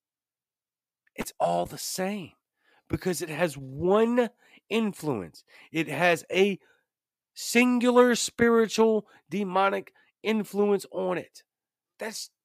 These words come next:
just what it is, I promise you. But if you don't believe that, believe history, okay? Please, believe history. But understand the playbook. It's exactly the same.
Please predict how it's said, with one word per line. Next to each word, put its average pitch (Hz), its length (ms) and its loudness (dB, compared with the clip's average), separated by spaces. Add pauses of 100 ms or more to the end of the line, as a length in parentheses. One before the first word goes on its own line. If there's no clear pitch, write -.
(140)
just - 360 -6
what 254 160 -2
it 214 120 -10
is, 220 640 -2
I - 80 -10 (120)
promise 196 460 -8
you. 120 140 -16 (360)
But 143 100 -4
if 156 80 -6
you 196 80 -6
don't 240 300 2
believe 180 320 2
that, 160 280 4 (220)
believe 220 280 4
history, 170 400 0 (420)
okay? 202 320 -2 (320)
Please, 233 420 -4 (140)
believe 214 240 0
history. 214 440 2 (380)
But 214 120 0
understand 226 460 0
the 214 60 -4
playbook. 190 500 -2
It's 190 260 -6
exactly 190 380 -2
the 208 80 -8
same. 214 280 -2